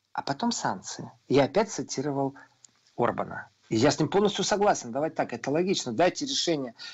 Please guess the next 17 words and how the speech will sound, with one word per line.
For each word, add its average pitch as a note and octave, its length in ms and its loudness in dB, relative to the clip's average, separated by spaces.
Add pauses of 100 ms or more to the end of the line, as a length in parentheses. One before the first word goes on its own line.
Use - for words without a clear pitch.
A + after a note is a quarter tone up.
(140)
вот C#3 240 -2
на D3+ 60 4
его E3 240 6
примере, C#3+ 420 -2
как C3+ 140 -4
спасать - 420 -4
экономику, G#3+ 480 0
а A#2 60 -2
потом E3+ 240 -2
уже G#3+ 160 -4
предлагайте B2 560 -2
санкции. - 480 -12 (560)
И C3 440 4
думайте C3+ 400 0
о - 20 2
последствиях. - 840 -6 (440)
Соответственно, A3 960 0